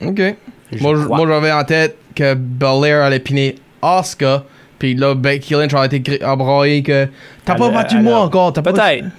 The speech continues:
Speaker 1: Ah oui, de, de quoi, mais
Speaker 2: Mais là, tu vois Belair gagner.
Speaker 1: Oui, par-, ben, parce que de quoi tu dis, là, ça fait pas, c'est, euh, premièrement, c'est le, pre-, ah, faut qu'on dise, c'est le premier pay-per-view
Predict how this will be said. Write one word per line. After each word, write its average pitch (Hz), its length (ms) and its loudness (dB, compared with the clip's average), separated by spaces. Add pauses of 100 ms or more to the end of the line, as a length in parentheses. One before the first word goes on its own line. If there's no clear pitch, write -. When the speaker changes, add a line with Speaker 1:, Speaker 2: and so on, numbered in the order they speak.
Speaker 1:
Ah 135 160 0
oui, 143 160 -2
de, - 280 -6
de 127 140 -6
quoi, 127 160 -4
mais 135 180 0
Speaker 2:
Mais 135 100 2
là, 143 120 0
tu 131 340 -2
vois 131 240 0
Belair 131 480 2
gagner. 120 220 0
Speaker 1:
Oui, 208 140 2
par-, 196 200 0
ben, 160 260 0
parce 151 180 -2
que 180 80 0
de 160 120 0
quoi 220 140 0
tu 220 160 -2
dis, 220 240 2
là, 151 220 2 (240)
ça 139 220 -2
fait 151 140 0
pas, 160 260 0 (260)
c'est, 190 360 2
euh, 147 180 2
premièrement, 196 340 0
c'est 143 240 2
le, 131 380 2
pre-, - 280 -4
ah, 127 120 -4
faut 139 120 -6
qu'on 139 160 2
dise, 160 240 0
c'est 147 60 0
le 127 60 -2
premier 151 220 0
pay-per-view 143 380 0